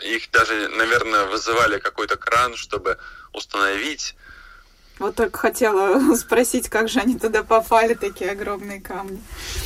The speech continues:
Speaker 1: Ну вот, я думаю, что вот можно поговорить со скульптором, может быть, он раскроет тайну.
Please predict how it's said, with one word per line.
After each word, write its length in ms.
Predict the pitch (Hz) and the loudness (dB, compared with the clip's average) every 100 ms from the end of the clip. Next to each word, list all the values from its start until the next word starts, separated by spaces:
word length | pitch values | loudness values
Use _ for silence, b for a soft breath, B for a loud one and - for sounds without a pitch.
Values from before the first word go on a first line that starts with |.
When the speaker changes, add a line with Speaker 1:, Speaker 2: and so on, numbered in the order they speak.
| - | 0
Speaker 1:
Ну 220 | 135 165 | 4 6
вот, 180 | 175 185 - - - | 4 2 -4 -4 -2
я 220 | 113 147 | 4 4
думаю, 360 | 160 165 165 160 | 4 2 2 0
что 260 | 156 - 135 | 0 -2 -2
вот 200 | 139 127 | -2 0
можно 240 | 143 143 | 0 0
поговорить 640 | - 127 123 123 123 135 | -2 0 4 6 4 2
со 140 | - 117 | -2 -2
скульптором, 600 | - 170 165 - 139 120 | 0 -2 0 2 2 2
может 280 | 117 123 120 | 0 0 0
быть, 180 | 120 135 | 0 2
он 100 | 127 | 2
раскроет 640 | 123 - - 139 143 120 | 2 2 2 4 4 4
тайну. 340 | 120 110 107 | 2 2 -2